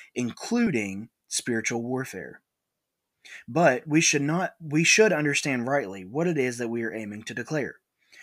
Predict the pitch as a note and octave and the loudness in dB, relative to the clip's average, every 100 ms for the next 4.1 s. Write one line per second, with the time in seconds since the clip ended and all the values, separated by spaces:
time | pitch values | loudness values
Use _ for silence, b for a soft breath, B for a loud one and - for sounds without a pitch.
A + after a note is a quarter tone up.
0 | B B - C3+ B2+ E3 F#3+ F3+ G3+ D#3+ | B B 2 2 2 2 2 2 0 2
1 | E3 D#3+ A2 G2 - G2 G#2 C#3+ D#3+ D#3+ | 4 2 -2 -4 -6 -6 -4 0 0 0
2 | C#3 E3 E3 - A2+ A2+ B2 B2+ C#3 F3+ | -2 0 0 0 -4 -4 -4 0 2 2
3 | D3 A#2 G2 G#2 - D#3+ F#3+ C3 F#2+ F#2 | 2 -6 -8 -8 -4 -2 0 -2 -6 -6
4 | - | -8